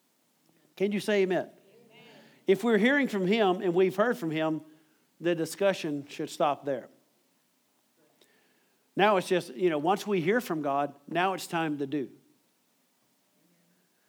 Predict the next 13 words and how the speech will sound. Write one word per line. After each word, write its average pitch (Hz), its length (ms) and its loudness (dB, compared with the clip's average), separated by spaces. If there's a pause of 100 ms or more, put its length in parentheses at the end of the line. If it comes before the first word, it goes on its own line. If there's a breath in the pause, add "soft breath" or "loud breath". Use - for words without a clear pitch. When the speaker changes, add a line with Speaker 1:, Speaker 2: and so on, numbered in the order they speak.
(1300)
Speaker 1:
Amen. 147 300 -2 (640)
So 190 260 0
I 185 160 0
know 208 200 2
that 180 180 -2
there's 165 240 -2
a 147 60 0
lot 165 240 0
of 160 60 -4
misunderstanding 160 800 -6
in 139 80 -2
this 131 180 -6
area. 135 280 -6